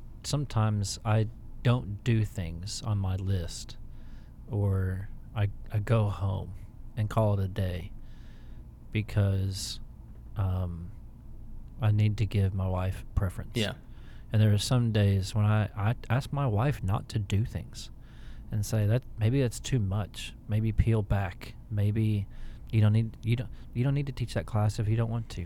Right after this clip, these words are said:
Speaker 1: Don't sign up for it." You know, um, because we are doing a lot.
Speaker 2: Yeah.
Speaker 1: 'Cause I, anytime I sign up for something at church,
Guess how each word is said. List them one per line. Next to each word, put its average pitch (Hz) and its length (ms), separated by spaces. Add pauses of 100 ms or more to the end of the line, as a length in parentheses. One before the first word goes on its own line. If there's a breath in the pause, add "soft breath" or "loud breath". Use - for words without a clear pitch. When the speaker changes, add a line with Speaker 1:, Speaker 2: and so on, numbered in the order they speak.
(140)
Speaker 1:
Don't 107 160
sign 110 200
up - 80
for 87 220
it." - 60 (760 loud breath)
You 101 140
know, 98 260 (340 loud breath)
um, 101 500 (400)
because 101 840 (560)
we 120 280
are 107 140
doing 98 400
a 92 80
lot. 85 300 (140)
Speaker 2:
Yeah. 110 180 (640)
Speaker 1:
'Cause 113 160
I, 113 80 (400 loud breath)
anytime 170 540
I 107 200
sign 113 380
up 101 180 (200)
for 120 160
something 120 400
at - 100
church, 123 300